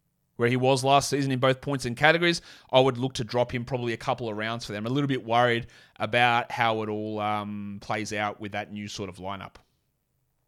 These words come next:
So let's look at minutes.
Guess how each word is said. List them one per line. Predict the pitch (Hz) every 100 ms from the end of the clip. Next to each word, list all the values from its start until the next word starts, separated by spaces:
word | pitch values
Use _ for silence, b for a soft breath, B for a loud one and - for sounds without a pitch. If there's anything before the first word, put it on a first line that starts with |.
| _ _ _ _ _ _ _ _ _ _ _ _ _
So | - 214
let's | 220 -
look | 208 180 -
at | 160 139
minutes. | 165 135 - -